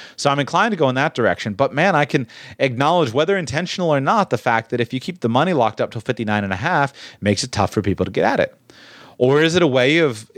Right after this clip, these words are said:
of gaining insight into what people have? You know, every year, every single one of your retirement accounts gets reported, the balance gets reported to the government.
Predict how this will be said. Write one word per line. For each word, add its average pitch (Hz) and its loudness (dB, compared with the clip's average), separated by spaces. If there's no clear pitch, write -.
of 104 -2
gaining 131 0
insight 127 0
into 110 0
what 113 0
people 113 -4
have? 147 -2
You 104 -2
know, 107 2
every 135 -2
year, 143 -2
every 143 -2
single 175 -2
one 165 0
of 151 -2
your 156 0
retirement 151 -2
accounts 117 -2
gets - -2
reported, 139 -2
the 95 -12
balance 123 0
gets 127 -4
reported 127 0
to 123 -4
the 135 -6
government. 147 -2